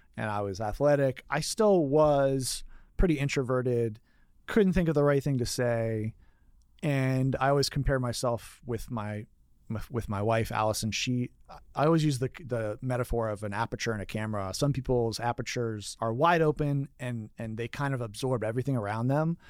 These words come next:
and other people's are more narrow, and they just kind of are able to move, you know, ahead more, more, more quickly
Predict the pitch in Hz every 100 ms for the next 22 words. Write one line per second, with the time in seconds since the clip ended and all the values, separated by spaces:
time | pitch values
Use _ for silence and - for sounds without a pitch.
0 | - - - 120 117 127 127 120 117 110
1 | 107 107 104 107 127 120 110 107 113 113
2 | - 117 110 104 107 107 104 107 104 -
3 | - - - 107 101 - - 113 135 120
4 | 107 107 107 - 110 107 107 - 110 101
5 | 123 - 123 117 117